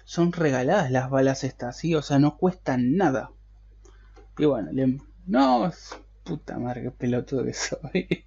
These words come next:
<laughs> Maldito sueño, me hace poner cualquier número acá.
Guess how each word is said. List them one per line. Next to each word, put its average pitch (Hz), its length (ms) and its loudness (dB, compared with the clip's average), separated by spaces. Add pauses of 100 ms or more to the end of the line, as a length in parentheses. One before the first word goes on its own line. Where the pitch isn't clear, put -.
<laughs> 294 880 -4
Maldito 196 540 0
sueño, 139 540 2
me 135 80 0
hace 135 260 -6 (260)
poner 131 380 0
cualquier 131 340 -4
número 131 360 0
acá. 135 320 -8